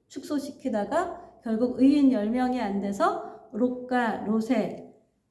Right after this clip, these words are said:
어, 가족만, 어, 소돔과 고모라의 멸망으로부터 벗어날 수 있는 은혜를 입었죠. 예,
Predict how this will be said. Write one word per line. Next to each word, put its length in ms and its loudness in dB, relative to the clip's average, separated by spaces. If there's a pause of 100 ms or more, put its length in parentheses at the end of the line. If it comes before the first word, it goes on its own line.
어, 520 -6
가족만, 1120 -2 (580)
어, 280 -12
소돔과 540 2
고모라의 440 -2
멸망으로부터 1400 -6 (420)
벗어날 500 0
수 200 -10
있는 500 0 (300)
은혜를 420 -2
입었죠. 400 -10 (800)
예, 160 -10